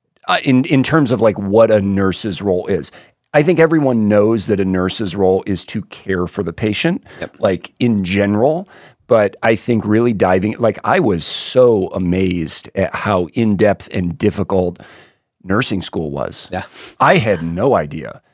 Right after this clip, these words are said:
Speaker 1: You know, I mean, I, I knew that there was additional schooling to become a nurse, but I didn't realize how involved it was. As a layman, it was, it was, um, a real surprise to me. So I, I would love to see additional, you know,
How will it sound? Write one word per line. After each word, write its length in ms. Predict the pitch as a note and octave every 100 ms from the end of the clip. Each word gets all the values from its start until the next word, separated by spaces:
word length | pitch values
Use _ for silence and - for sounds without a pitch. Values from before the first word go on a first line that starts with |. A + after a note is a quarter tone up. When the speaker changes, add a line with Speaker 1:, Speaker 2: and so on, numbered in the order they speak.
| _
Speaker 1:
You 140 | - D#3
know, 100 | A#2
I 80 |
mean, 160 | B2 A#2
I, 180 | A2+ A2+
I 80 | A2
knew 180 | A2 C#3+
that 160 | A#2+
there 100 | A2
was 140 | G2+ E2+
additional 360 | F2 F#2 F#2
schooling 440 | D#2 - A#2 G2+ F#2
to 100 | G2
become 380 | F2+ - G2+ E2+
a 100 | E2+
nurse, 440 | F2+ A#2+ F#2 -
but 120 | -
I 100 | G2
didn't 180 | B2+ G#2+
realize 380 | G2+ G2 F2+ -
how 360 | G2+ F#2+ F2+ - - - -
involved 480 | A2+ F#2 F2 C#3+
it 100 | -
was. 300 | - D#2 D2+
As 100 | F2+
a 60 | F2
layman, 460 | F2 F#2 C3+ A2+ E2+
it 120 | F#2
was, 280 | G2 D#2 D2
it 140 | G2
was, 460 | F#2+ F2+ D#2 - -
um, 400 | F2+ F2 E2+ E2 - - -
a 80 |
real 180 | G2+ A2+
surprise 580 | D#3+ G2+ - E2+ G2+ -
to 100 | F2
me. 240 | E2 D#2
So 300 | E2 - F#2+
I, 200 | D#2 A2 -
I 120 | C3
would 140 | E3
love 220 | A#2+ A#2+ -
to 100 | G2+
see 300 | - A#2+ G2+
additional, 720 | E2 G2+ - G2 F2+ E2+ - _ _ _ _ _ _ _ _ _ _ -
you 100 | G2+
know, 160 | E2